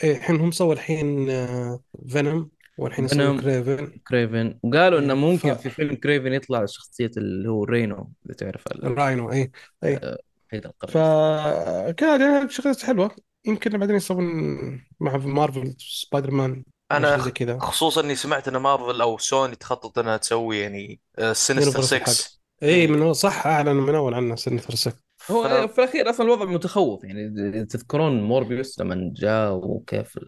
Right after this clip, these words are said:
Speaker 2: أصلا كان من العرض والأمور كله وجاريد ليتو، الوضع راح يكون حماس. لما جاء الفيلم يعني <laughs> كان، آه، خسارة فلوس ومشاوير
Speaker 1: آه.
Speaker 2: وبنزين على الفاضي.
Speaker 1: طب أوكي، أنا بسأل سؤال،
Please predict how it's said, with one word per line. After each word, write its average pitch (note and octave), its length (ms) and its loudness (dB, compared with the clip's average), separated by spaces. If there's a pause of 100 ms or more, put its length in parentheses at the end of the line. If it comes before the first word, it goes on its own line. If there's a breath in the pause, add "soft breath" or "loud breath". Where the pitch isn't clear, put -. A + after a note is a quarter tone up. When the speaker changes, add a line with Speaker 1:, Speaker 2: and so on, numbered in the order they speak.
(100)
Speaker 2:
أصلا A#2 140 -4
كان B2 160 4
من A#2+ 80 4
العرض A#2 360 2
والأمور B2 420 2
كله A2+ 560 -2 (320 soft breath)
وجاريد A2 300 0
ليتو، A2 320 -2
الوضع G#2+ 320 2
راح G#2 140 -2
يكون G#2+ 280 -8
حماس. A2 440 0
لما A2 180 2
جاء A#2+ 160 2
الفيلم A#2+ 480 -2 (280)
يعني G2+ 360 -4
<laughs> E3+ 1120 -4
كان، G2+ 480 -2
آه، F#2 380 -4
خسارة G#2 400 -2
فلوس A#2 560 -2
ومشاوير G#2+ 1200 -2
Speaker 1:
آه. G2+ 100 0
Speaker 2:
وبنزين A#2 580 -2 (320 loud breath)
على G#2 100 2
الفاضي. F2 280 -2
Speaker 1:
طب G3 180 2
أوكي، F3 220 0
أنا E3+ 260 0
بسأل D#3+ 300 0
سؤال، A2+ 260 -2